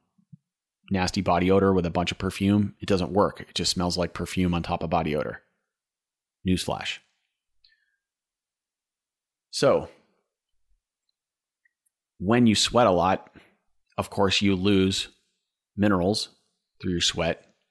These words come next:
You're detoxifying your body and you're losing water. That means you've got to increase your hydration. Health one oh one, source the cleanest water you possibly can.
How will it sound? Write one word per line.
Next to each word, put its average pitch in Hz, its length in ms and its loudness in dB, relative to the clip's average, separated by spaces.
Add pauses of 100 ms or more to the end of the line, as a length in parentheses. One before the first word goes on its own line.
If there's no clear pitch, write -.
You're 95 120 -6
detoxifying 95 640 -2
your 90 100 2
body 92 440 2
and 107 240 4
you're 95 100 0
losing 87 320 -4
water. 98 380 4 (500)
That 85 100 -8
means 85 140 -4
you've 90 80 -8
got 90 120 -2
to - 120 -4
increase 92 320 -6
your 95 80 -6
hydration. 104 600 0 (1800)
Health - 260 -6
one 90 140 0
oh 85 40 0
one, 110 460 2 (680)
source - 580 0
the 98 80 -2
cleanest 95 480 0
water 87 280 0
you 87 180 -2
possibly 82 560 -6
can. 90 480 -2